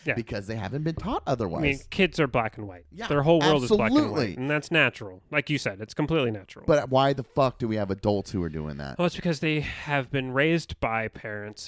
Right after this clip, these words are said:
Speaker 1: who didn't challenge, who, who didn't want to challenge them and wanted to create safe spaces, which is so funny to me that we, we are the,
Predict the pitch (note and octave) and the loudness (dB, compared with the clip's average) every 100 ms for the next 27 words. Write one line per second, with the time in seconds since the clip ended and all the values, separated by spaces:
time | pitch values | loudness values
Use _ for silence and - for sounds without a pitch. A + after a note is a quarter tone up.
0 | - A2+ G#2+ G#2 - A2 A2+ A2 - - | -10 -8 -8 -8 -6 -6 -6 -10 -12 -20
1 | - _ - C3 D#3 A#2 - A#2+ A#2+ - | -20 _ -10 -6 -4 -6 -8 -6 -6 -6
2 | - B2 C3 A#2 D3+ E3 B2 B2 C#3 A#2+ | -8 -4 0 2 2 4 2 2 -2 -4
3 | D3+ E3 C3 B2 A#2+ A#2 A2+ A#2+ A#2+ - | 0 2 0 0 0 0 0 0 -2 -6
4 | - B2 A#2+ - C#3 C#3+ - A2+ G2+ - | -10 -6 -4 -2 -2 -2 -4 -6 -6 -10
5 | G2 A2 - C3 - B3+ - G#2+ G#2 - | -10 -8 -6 -6 -2 -4 -2 -4 -4 -6
6 | G#2+ G#2 G#2+ G#2 - - _ - A2+ D#3 | -8 -4 -4 -6 -14 -20 _ -12 -2 0
7 | G3 - C#3 D3+ A#3 A3 D#3 C#3 C3 A#2+ | 0 -4 -2 -2 0 -2 0 0 -2 -6
8 | A#2+ A#2 A#2 A2+ | -12 -12 -14 -16